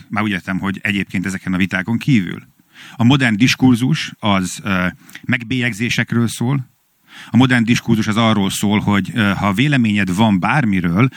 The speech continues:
akkor kapsz egy címkét, mondjuk azt, hogy náci vagy, vagy lipsi vagy,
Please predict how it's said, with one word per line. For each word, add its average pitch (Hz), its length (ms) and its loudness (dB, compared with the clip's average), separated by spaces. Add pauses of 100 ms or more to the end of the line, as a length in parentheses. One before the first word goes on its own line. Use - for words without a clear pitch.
akkor 104 160 0
kapsz - 220 -4
egy 101 120 -8
címkét, 87 560 -4
mondjuk 95 280 -2
azt, 107 160 -4
hogy 107 120 -2
náci 104 420 -2
vagy, 85 340 -12 (260)
vagy 110 140 0
lipsi 98 360 -2
vagy, - 320 -12